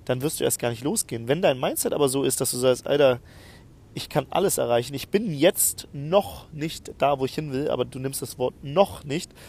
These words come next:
Das, damit gibst du dir zumindest die Chance, dass du dahin kommen könntest, wenn du denn losgehen würdest. Und dann machst du den Konjunktiv würde, zu tun,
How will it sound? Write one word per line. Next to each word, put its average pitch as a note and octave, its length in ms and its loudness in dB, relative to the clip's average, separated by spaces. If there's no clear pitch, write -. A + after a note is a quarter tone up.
Das, - 280 -4
damit C#3+ 380 2
gibst - 160 -8
du E3 60 -6
dir C#3+ 160 -4
zumindest E3 340 -8
die C#3+ 40 -10
Chance, E3 300 -4
dass C#3+ 140 -2
du C3+ 100 -6
dahin C3 380 -4
kommen B2+ 340 -4
könntest, F#3 640 -6
wenn B2+ 160 -2
du B2+ 80 -6
denn A#2+ 340 -8
losgehen A#2+ 640 -6
würdest. C#3+ 580 2
Und B2 160 2
dann C#3 100 8
machst D#3+ 180 0
du D#3 60 -2
den B2+ 80 -4
Konjunktiv D3+ 560 -4
würde, E3+ 420 2
zu - 180 -2
tun, F#3 460 -4